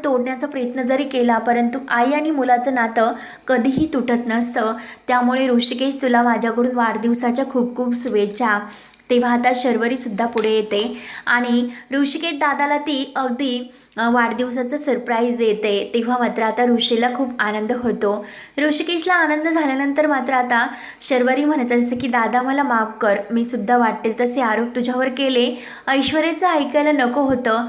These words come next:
परंतु आता मात्र नानांनी सांगितल्यामुळे आम्ही त्या ऐश्वर्यावर विश्वास ठेवला, पण नाही दादा, अरे, जानकी वहिनी आणि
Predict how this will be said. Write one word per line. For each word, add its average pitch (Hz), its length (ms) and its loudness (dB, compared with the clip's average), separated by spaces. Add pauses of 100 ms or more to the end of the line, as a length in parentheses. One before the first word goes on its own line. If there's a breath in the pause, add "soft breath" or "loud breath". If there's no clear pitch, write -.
(280 loud breath)
परंतु 240 400 2 (100)
आता 254 260 0
मात्र 285 300 -2
नानांनी 277 460 -4
सांगितल्यामुळे 269 1080 0
आम्ही 247 240 0
त्या 247 180 2 (340)
ऐश्वर्यावर 247 460 2
विश्वास 240 400 0
ठेवला, 214 400 0 (380 loud breath)
पण 247 120 2
नाही 240 600 2 (260 loud breath)
दादा, 233 400 0
अरे, 269 200 -2
जानकी 240 440 -2
वहिनी 311 280 -2
आणि 277 280 -4